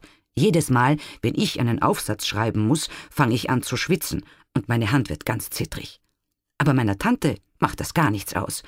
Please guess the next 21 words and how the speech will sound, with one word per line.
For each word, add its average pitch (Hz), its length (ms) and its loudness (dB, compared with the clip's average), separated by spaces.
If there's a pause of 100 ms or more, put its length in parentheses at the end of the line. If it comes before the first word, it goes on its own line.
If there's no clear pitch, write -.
(200)
Sie - 140 -2
sagt, 165 340 0 (360)
man 107 200 0
kann 175 240 4
sich 160 240 0
sogar 131 400 2
an 147 140 4
das 117 160 -4
Schreiben 117 420 0
gewöhnen 175 600 4
wie 151 200 4
an 101 160 0
jede 156 520 2
andere 113 440 -2
Arbeit. 98 500 -6 (640)
Ich - 160 -6
kann 123 160 2
es 117 120 -2
mir 127 100 2
nicht 156 220 2
vorstellen, - 460 -4